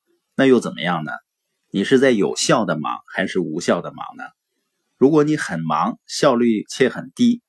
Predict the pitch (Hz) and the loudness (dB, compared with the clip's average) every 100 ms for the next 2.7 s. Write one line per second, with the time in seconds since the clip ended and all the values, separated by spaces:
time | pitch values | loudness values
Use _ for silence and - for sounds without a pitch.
0 | _ - 90 82 107 - 113 98 87 95 | _ -8 -4 -2 -4 -2 0 -2 -4 -4
1 | 87 95 98 - - 95 - _ _ _ | -4 -6 -8 -10 -6 -6 -6 _ _ _
2 | _ - 131 110 101 107 | _ 0 2 2 2 0